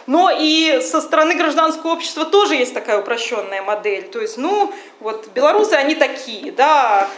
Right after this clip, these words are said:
а то, что могут быть, э, различия, там, я не знаю, гендер, например, гендерные различия. Ну, мужчины про женщин всё знают, да, если у них есть какие-то проблемы, то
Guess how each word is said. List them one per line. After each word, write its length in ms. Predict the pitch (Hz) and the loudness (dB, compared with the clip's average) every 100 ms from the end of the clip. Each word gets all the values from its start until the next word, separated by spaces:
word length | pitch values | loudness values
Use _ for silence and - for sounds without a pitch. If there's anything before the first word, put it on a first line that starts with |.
| - | -6
а 260 | 240 214 214 | 0 2 2
то, 180 | 226 339 | 2 -2
что 160 | 339 | 0
могут 300 | 277 302 262 | 0 0 -2
быть, 400 | 262 262 - - - - - - - | -6 -10 -10 -16 -20 -20 -20 -12 -2
э, 240 | 254 254 | 2 4
различия, 580 | 247 240 294 339 302 254 | 2 2 -2 0 0 0
там, 180 | 240 226 | -2 -4
я 80 | |
не 100 | 226 | -10
знаю, 300 | 220 233 208 202 | -4 0 0 -2
гендер, 420 | - 285 277 262 214 | 0 2 2 0 -2
например, 460 | 190 208 202 190 196 | -4 -8 -6 -6 -2
гендерные 480 | 277 277 247 233 220 | -2 2 0 0 -2
различия. 520 | 214 - 202 - 208 | -4 -6 -12 -8 -8
Ну, 260 | 220 285 269 - - | -4 -4 -4 -8 -4
мужчины 380 | 262 - 403 | -2 2 2
про 140 | 392 285 | 2 2
женщин 320 | 311 294 294 | 2 0 -2
всё 220 | 285 330 | 0 0
знают, 480 | 269 254 208 185 185 | 0 2 2 2 0
да, 100 | 269 | 0
если 240 | 311 - | 2 0
у 60 | 254 | -2
них 180 | 269 269 | -2 -4
есть 180 | 285 285 | -4 -4
какие-то 320 | 285 285 294 | -4 -2 -2
проблемы, 540 | 302 294 285 370 339 | 0 0 2 2 2
то 360 | - 269 254 240 | 2 4 4 2